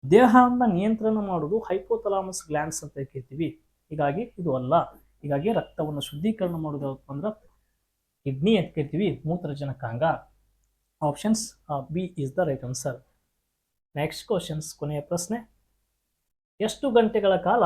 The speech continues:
ಆಹಾರವು ಜಠರದೊಳಗೆ ಇರುವುದು ಅಂತ ಕ್ವಶನ್ಸ್ ಇದೆ. ಆ, ಎಷ್ಟು ವರೆಗೆ, ಆ, ಜಠರ ಒಳಗಡೆ ನಮ್ಮ ಆಹಾರ ಕಂಡು ಬರ್ತದಪ್ಪ ಅಂತ ನೋಡಿದಾಗ ಇಪ್ಪತ್ನಾಲ್ಕು ಗಂಟೆ,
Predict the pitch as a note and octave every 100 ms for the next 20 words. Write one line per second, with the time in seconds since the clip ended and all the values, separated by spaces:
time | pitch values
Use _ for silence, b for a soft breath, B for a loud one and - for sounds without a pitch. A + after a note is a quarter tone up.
0 | E3+ - - D#3+ F3+ E3 D#3+ G3 D3+ -
1 | D3+ D#3+ - F#3 F3 D3+ D#3 G#3+ F3+ D#3+
2 | - _ D3 D3 C3+ C3 C3 B2+ - C3+
3 | - B2+ - E3+ B2+ - _ _ _ _
4 | _ _ _ _ _ E3+ E3+ F3 - _
5 | A3 A3+ - C4+ - F3 F3+ F#3 F#3 G3+
6 | - D#3+ D#3 C#3+ D#3+ F#3 F3 D#3 D3+ G#3
7 | F#3 E3+ D#3+ C#3 D#3 D#3 D#3 D3 C#3+ C#3+
8 | C#3 C3+ C#3 C#3+ C3+ C#3 C#3 C3 B2 F#3
9 | G#3+ _ D3+ - D#3+ D#3+ C#3+ - C#3 C3
10 | F#3 F#3+